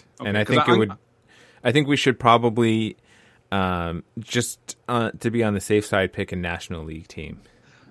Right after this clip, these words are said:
Speaker 1: Well, the, these things, I'm, I'm gonna g-, nominate a team, and, and, uh, I guess we can be,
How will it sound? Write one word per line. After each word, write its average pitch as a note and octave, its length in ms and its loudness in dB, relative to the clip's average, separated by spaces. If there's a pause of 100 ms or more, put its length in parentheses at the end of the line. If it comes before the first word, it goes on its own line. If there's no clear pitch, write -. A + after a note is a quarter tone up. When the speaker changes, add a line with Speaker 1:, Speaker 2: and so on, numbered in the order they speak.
(140)
Speaker 1:
Well, C#3+ 200 0
the, C#3+ 220 -4
these D3 300 -8
things, D#3+ 320 -4
I'm, C3+ 240 0
I'm C3+ 100 0
gonna D#3 180 -2
g-, C#3+ 160 -8
nominate C3 720 2
a A#2 60 2
team, A#2 280 0
and, G#2+ 140 0
and, A2 240 0
uh, A2+ 200 0
I A#2+ 80 -2
guess A#2 180 2
we C3 80 0
can A2+ 280 0 (360)
be, A#2 480 4